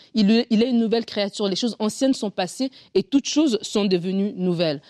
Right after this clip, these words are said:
Ça veut dire qu'à la croix, Christ a fait une œuvre en notre faveur.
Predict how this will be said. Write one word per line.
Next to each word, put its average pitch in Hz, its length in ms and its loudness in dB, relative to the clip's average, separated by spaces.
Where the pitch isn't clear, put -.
Ça 226 160 0
veut 226 80 0
dire 311 180 0
qu'à 254 160 -2
la 208 120 0
croix, 294 300 -4
Christ - 320 -2
a 208 60 2
fait 208 180 -2
une 202 160 0
œuvre 202 300 -2
en 190 100 0
notre 185 280 0
faveur. 160 420 -4